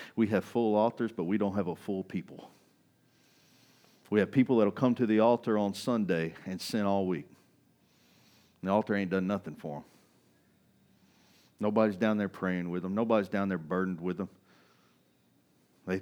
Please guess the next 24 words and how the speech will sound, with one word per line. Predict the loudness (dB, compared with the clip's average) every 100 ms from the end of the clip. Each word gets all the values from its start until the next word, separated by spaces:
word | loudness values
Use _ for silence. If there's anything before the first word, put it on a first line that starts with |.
| 0
they're | 2 4
there | 4 2
for | 0
five | 0 4 4
or | 2
ten | -2 -2 0
minutes, | 0 -2 -2
and | -4
anything | 0 0 0
after | -2 0
that's | 0 0 -2
inconvenient. | -8 -6 -4 -2 -2 -4 -10 _ _ _ _ _ _ _ _ _ _ _ _ _ _ _ _ _ _ _ _ _ _ _ _ _ _ _ -20
Self-righteous | -4 4 4 8 8 8 2 -2
people | 0 2 0
suffer | 2 2 2
from | -4 -4 2
blindness, | 4 2 0 -6 -12 -20 _ _ _ _ _ _ _ _ _ _ _ _ _ _ _
spiritual | -14 0 2 2 -2
blindness. | -6 -4 -6 -6
They | -8
cannot | -6 -4 0 -2 -4
see | -6 -4
that | -4 -4
they, | -2 -2